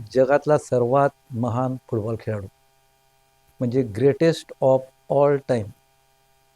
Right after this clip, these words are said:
यात काही शंका नाही. फुटबॉल मैदानावरील त्याचं ड्रिबलिंग, पासिंग आणि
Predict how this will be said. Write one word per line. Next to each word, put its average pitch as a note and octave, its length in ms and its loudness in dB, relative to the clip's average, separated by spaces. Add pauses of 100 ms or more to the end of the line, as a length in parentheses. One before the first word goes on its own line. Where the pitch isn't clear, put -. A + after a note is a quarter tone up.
(120)
यात B2+ 60 0 (100)
काही D3+ 160 4
शंका C3 340 -8
नाही. A2+ 160 -10 (1600)
फुटबॉल C3 300 4
मैदानावरील D#3 680 2
त्याचं C3+ 420 -2
ड्रिबलिंग, C3+ 600 0 (380)
पासिंग C#3 560 -2 (680)
आणि B2 160 -2